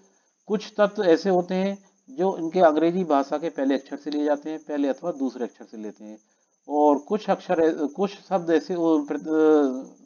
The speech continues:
तत्व ऐसे हैं जिनके जो नामकरण दिए गए हैं या प्रतीक जो दिए गए हैं, वो ले-, लैटिन भाषा से या जर्मन भाषा से लिए गए हैं। तो पहले मैं अंग्रेजी भाषा वाले आपको थोड़ा example दूंगा। जैसे हाइड्रोजन है, हाइड्रोजन को हम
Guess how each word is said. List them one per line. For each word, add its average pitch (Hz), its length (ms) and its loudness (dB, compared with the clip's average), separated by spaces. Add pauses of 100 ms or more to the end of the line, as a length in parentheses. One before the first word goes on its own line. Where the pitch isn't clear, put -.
(140)
तत्व 170 240 -6
ऐसे 151 300 -2
हैं 190 300 -4 (340)
जिनके 185 460 2 (1040)
जो 147 120 2
नामकरण 180 580 4
दिए 143 240 4
गए 135 180 0
हैं 156 340 -4 (240)
या 156 120 -4
प्रतीक 165 460 -4
जो 165 100 2
दिए 135 200 0
गए 127 100 -6
हैं, 147 240 -6 (280)
वो 147 220 0
ले-, 131 340 0
लैटिन 120 340 -6
भाषा 147 280 -2
से 160 240 -8
या 156 80 -6
जर्मन 123 340 -8
भाषा - 240 -14
से - 140 -16
लिए 117 140 -8
गए 98 80 -14
हैं। 98 180 -16 (300)
तो 139 60 -18
पहले 165 180 -4
मैं 170 80 2
अंग्रेजी 160 300 2
भाषा 160 220 0
वाले 151 180 2
आपको 147 220 0
थोड़ा 135 200 -6
example 127 440 -4
दूंगा। 143 320 -4 (360)
जैसे 147 200 -4
हाइड्रोजन 139 580 2
है, 107 140 -8 (680)
हाइड्रोजन 156 400 2
को 190 200 2
हम 190 260 0